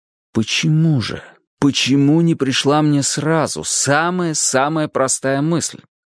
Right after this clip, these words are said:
Что это было? Затмение? Помрачение ума?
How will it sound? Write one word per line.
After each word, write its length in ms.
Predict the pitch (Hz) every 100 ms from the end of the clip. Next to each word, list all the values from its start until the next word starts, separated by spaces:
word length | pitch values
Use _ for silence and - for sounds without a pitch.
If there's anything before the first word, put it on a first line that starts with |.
| _ _ -
Что 320 | - - 143
это 220 | 135 -
было? 400 | 117 147 113 - _ -
Затмение? 840 | 113 139 127 117 107 117 127 113 123 -
Помрачение 680 | 170 170 156 - 170 147 131
ума? 420 | 110 104 143